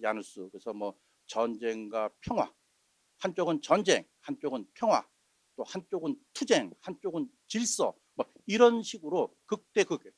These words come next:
그런 성격을 가진 양면성을 가진 것이 바로 야누스의 얼굴,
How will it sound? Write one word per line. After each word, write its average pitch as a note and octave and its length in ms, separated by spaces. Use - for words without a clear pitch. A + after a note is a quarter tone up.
그런 D#3+ 220
성격을 D#3+ 520
가진 E3+ 260
양면성을 D#3 560
가진 C3+ 160
것이 C#3+ 140
바로 E3 160
야누스의 A#2+ 360
얼굴, G2 240